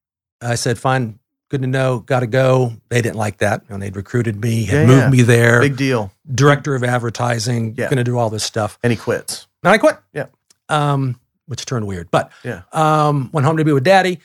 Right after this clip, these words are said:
Speaker 1: got back to, uh, Atlanta in, uh, February of ninety-four. Went to work. I did a wonderful stint with, uh, Turner Productions, but also with Turner Home Entertainment.
Speaker 2: What's that?
Speaker 1: Well, it was a thing that existed before Time Warner bought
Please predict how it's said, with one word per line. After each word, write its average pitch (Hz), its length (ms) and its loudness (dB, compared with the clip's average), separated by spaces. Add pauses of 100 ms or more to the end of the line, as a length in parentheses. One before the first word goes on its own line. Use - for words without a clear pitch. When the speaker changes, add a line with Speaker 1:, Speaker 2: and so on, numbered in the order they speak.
(140)
Speaker 1:
got 151 160 0
back 156 200 2
to, 139 140 -12
uh, 127 280 -2
Atlanta 156 560 -2
in, 131 480 -2 (300)
uh, 107 360 -8
February 151 520 2
of 117 100 -2
ninety-four. 156 840 2 (580)
Went 139 260 -2
to 147 80 -2
work. 139 400 0 (160)
I 123 80 -10
did 117 140 -4
a 120 60 -2
wonderful 156 580 0
stint 120 420 -6 (160)
with, 117 380 -8
uh, 104 320 -4
Turner 131 220 -2
Productions, 127 720 -2 (400)
but 131 120 -2
also 135 760 0
with 135 240 0
Turner 147 320 2
Home 139 640 2 (360)
Entertainment. 120 920 -2
Speaker 2:
What's 131 220 -8
that? 117 280 -4 (240)
Speaker 1:
Well, 113 140 -4
it 127 100 2
was 170 140 2
a 190 60 2
thing 156 300 2
that 139 180 2
existed 123 480 0
before 120 300 -2
Time 135 320 2
Warner 127 400 4
bought 110 640 -2